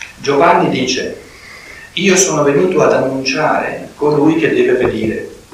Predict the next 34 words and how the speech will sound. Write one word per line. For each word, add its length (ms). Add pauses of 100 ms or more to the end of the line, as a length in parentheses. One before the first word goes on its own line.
(340)
Io 340
non 240
lo 80
conosco 380
ancora 400
perché 360
non 200
è 100
ancora 300
venuto, 540 (540)
ma 160
mi 140
è 60
stato 260
detto 280
come 220
verrà." 640 (640)
Mi 140
è 60
stato 260
detto: 520 (340)
"Quando 320
tu 100
verrà-, 440
vedrai 380
lo 80
Spirito 560
scendere 640
su 600
un 200
essere 320
umano 420 (300)
e 360
permanere 1300